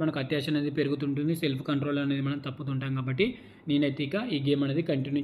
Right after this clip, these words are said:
చేయాలని అనుకోవట్లేదు. పదిహేను వందల రూపాయల profit నాకు ఈ రోజుకు సరిపోతుంది కాబట్టి ఇప్పుడు నేను ఈ game నుంచి అయితే exit అవుతున్నాను. So మీరు కూడా ఇదే రకమైన స్ట్రాటజీ యూజ్ చేయండి. Time online ద్వారా money earn చేయాలన్నప్పుడు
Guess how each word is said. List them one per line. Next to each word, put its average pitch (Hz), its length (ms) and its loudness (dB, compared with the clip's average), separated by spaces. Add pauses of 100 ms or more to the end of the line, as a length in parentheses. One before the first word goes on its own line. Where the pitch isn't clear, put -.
చేయాలని 139 400 2
అనుకోవట్లేదు. 139 480 -2 (800)
పదిహేను 151 280 6
వందల 147 240 2
రూపాయల 139 260 -2
profit 143 360 0
నాకు 143 160 -2
ఈ 143 80 4
రోజుకు 143 240 0
సరిపోతుంది 139 420 0
కాబట్టి 135 260 -2
ఇప్పుడు 139 160 -4
నేను 151 140 0 (440)
ఈ 143 120 2
game 139 200 6
నుంచి 147 180 0
అయితే 135 120 0 (140)
exit 139 260 2
అవుతున్నాను. 139 340 0 (420)
So 165 80 6 (100)
మీరు 151 240 6
కూడా 151 140 6 (100)
ఇదే 143 220 2
రకమైన 147 280 0 (100)
స్ట్రాటజీ 135 380 0
యూజ్ 135 160 2
చేయండి. 135 320 4 (800)
Time 143 240 4 (560)
online 147 280 4
ద్వారా 151 220 4
money 139 200 4
earn 143 200 2
చేయాలన్నప్పుడు 143 500 0